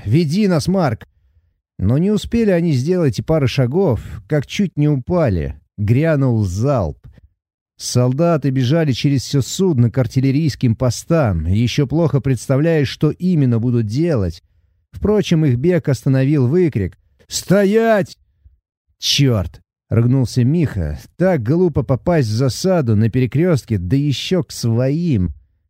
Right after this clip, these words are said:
Вооруженных матросов с горящими ненавистью глазами становилось все больше. Кэмпбелл приподнял руки и сказал: Мы свои, отряд «Берсерк». «Тогда что вы тут делаете?» «Долго объяснять. Вы что, не слышали, что был залп?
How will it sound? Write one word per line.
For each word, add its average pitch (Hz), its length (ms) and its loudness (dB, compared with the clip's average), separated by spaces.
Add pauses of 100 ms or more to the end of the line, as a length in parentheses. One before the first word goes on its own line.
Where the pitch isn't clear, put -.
(340)
Вооруженных 147 680 0
матросов 147 640 0
с 98 60 -2
горящими 139 600 0
ненавистью 147 460 0
глазами 127 880 0
становилось 165 720 0
все - 180 -4
больше. 160 640 -4 (640)
Кэмпбелл 165 460 2
приподнял 139 580 2
руки 151 300 0
и 117 80 2
сказал: 120 720 0 (220)
Мы 135 160 4
свои, 147 540 0
отряд 127 420 0
«Берсерк». 127 640 -2 (540)
«Тогда 160 380 2
что 226 260 0
вы 180 100 2
тут 190 140 2
делаете?» 139 720 -2 (480)
«Долго 131 500 2
объяснять. 120 540 0
Вы 131 100 2
что, 139 200 0
не 139 120 2
слышали, 160 580 2
что 147 200 0
был 147 160 2
залп? 123 500 0